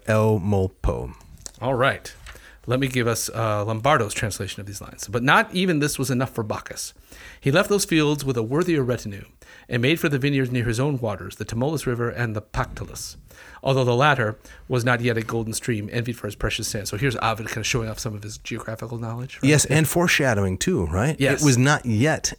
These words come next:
Speaker 1: uh, envied for its golden stream,
Speaker 2: Right.
Speaker 1: right?
Speaker 2: His usual crew,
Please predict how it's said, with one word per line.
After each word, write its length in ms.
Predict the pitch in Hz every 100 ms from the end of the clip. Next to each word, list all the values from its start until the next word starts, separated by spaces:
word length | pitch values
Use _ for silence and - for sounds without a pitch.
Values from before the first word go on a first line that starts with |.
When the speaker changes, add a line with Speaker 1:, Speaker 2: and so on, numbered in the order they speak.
| -
Speaker 1:
uh, 160 | 110
envied 480 | - 131 131 104 95
for 300 | - - 101
its 160 | 95 -
golden 340 | 110 107 110
stream, 440 | 98 - 67 71 73
Speaker 2:
Right. 180 | 123 95
Speaker 1:
right? 140 | 120 - - - - - - -
Speaker 2:
His 180 | - 131
usual 260 | 196 190 190
crew, 320 | 143 117